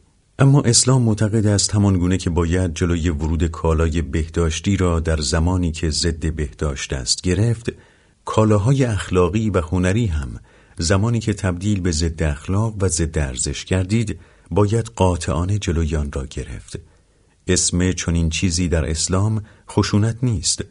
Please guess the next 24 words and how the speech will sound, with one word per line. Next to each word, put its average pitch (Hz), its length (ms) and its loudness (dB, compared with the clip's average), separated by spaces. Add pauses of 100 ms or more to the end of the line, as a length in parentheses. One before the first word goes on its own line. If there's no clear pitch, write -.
(560)
بلکه 71 340 -4
حفظ 95 380 -2
بهداشت 92 640 -2
اخلاقی 90 640 0
و 101 80 -2
روحی 78 420 -2
است. - 280 -6 (760)
اما 98 220 4
در 90 140 4
فرهنگ 85 480 0
غربی 85 460 2 (280)
این 123 180 0
گونه 123 220 2
نمونه‌ها 87 720 0
خشونت 98 520 -2
تلقی 76 480 -4
می‌شود. - 580 -12 (540)
ترویج 85 460 2
فرهنگ 87 460 0
تساهل 85 720 2
و 85 80 2
تسامح 80 760 0
در 95 160 -2
جامعه، 76 640 -2